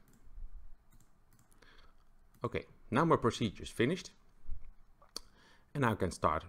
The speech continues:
running the procedure. At the moment, I have in my, uh, C drive, I have a data,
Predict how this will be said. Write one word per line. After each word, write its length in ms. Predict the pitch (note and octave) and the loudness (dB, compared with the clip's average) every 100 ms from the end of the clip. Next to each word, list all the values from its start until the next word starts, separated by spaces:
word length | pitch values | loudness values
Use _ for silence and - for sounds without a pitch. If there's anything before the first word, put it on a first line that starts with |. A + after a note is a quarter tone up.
| F2 | -4
running 300 | F2 E2 D#2+ | -4 -4 -8
the 60 | |
procedure. 440 | - - A#2+ D#2 - - - - - - - - - - - - _ - - - - - - - - - - _ _ _ _ _ - - - - - - - - - _ _ _ _ _ _ - - | -8 0 0 0 -8 -20 -20 -12 -10 -8 -8 -10 -16 -16 -18 -20 _ -20 -20 -20 -20 -20 -20 -20 -20 -20 -20 _ _ _ _ _ -20 -20 -20 -20 -20 -20 -20 -20 -20 _ _ _ _ _ _ -20 -4
At 100 | - | 0
the 80 | A2+ | 4
moment, 400 | C3 F3+ G2+ - - - - - - | 6 6 4 0 -10 -18 -18 -16 -4
I 120 | G2+ | -2
have 460 | G2 A2+ G#2 - - - | 0 2 0 -2 -14 -8
in 160 | A2 | -4
my, 220 | G2 F2 - - - - - - - | -2 -4 -6 -12 -20 -20 -20 -20 -12
uh, 220 | F2 E2 - | -10 -10 -10
C 340 | - - A#2+ | -10 -4 -2
drive, 480 | F2+ E2 C#2+ - - - - - - | 2 2 2 -14 -20 -20 -20 -20 -4
I 60 | G#2 | 0
have 120 | E2+ | 0
a 40 | D2+ | 4
data, 400 | G2 B2+ D#3 | 4 4 0